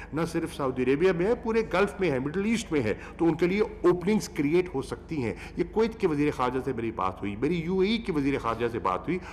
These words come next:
और इसके लिए वो तैयार हैं। हमने भी तैयारी करनी है कि हमारे पास लोग मौजूद हैं, talent मौजूद है, थोड़ा सा हमने उसको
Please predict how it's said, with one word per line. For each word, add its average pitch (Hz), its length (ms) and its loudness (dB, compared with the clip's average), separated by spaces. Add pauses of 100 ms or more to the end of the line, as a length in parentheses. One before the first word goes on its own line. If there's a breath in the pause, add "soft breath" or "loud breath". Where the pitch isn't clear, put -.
(140 loud breath)
और 123 160 0
इसके 170 420 -2
लिए 180 140 0
वो 190 160 2
तैयार 95 500 0
हैं। 85 400 -12 (120)
हमने 120 220 2
भी 123 120 0
तैयारी 95 400 -2
करनी 92 400 -6
है 143 120 -2
कि 165 120 -6
हमारे 95 260 -2
पास - 280 -4
लोग 139 280 2
मौजूद 92 380 -4
हैं, 180 240 -8
talent 139 320 0
मौजूद 95 360 -4
है, 151 80 -2
थोड़ा - 520 -2
सा 170 140 -4
हमने 120 220 0
उसको 160 360 -2